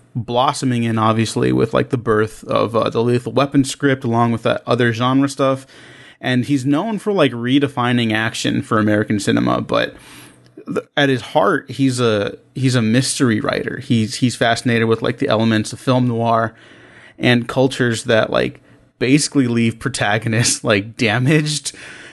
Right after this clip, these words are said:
and, and effed up really bad until the point where his narratives start and,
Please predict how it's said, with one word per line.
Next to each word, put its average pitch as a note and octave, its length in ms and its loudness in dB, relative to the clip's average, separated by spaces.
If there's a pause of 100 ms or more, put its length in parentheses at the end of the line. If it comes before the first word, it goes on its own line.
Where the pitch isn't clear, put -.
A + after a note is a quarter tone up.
(120)
and, A2+ 600 0 (420)
and A2 400 0 (460)
effed B2 260 -2
up C3 220 0
really B2+ 240 2
bad G#2+ 500 0 (840)
until C3+ 500 0
the B2+ 100 0
point C3+ 460 -2 (200)
where C3 180 2
his B2+ 120 0
narratives D3 440 0
start B2+ 340 0
and, A2 320 -2